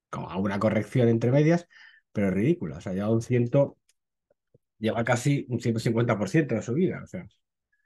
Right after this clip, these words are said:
de una, una subida bastante suavecita, en,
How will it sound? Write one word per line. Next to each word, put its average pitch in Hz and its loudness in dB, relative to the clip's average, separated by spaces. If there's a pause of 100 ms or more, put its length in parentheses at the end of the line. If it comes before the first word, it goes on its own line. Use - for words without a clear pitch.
(580)
de 123 0
una, 143 -2
una 147 0
subida 160 4
bastante 143 -2
suavecita, 151 -2 (300)
en, 104 -8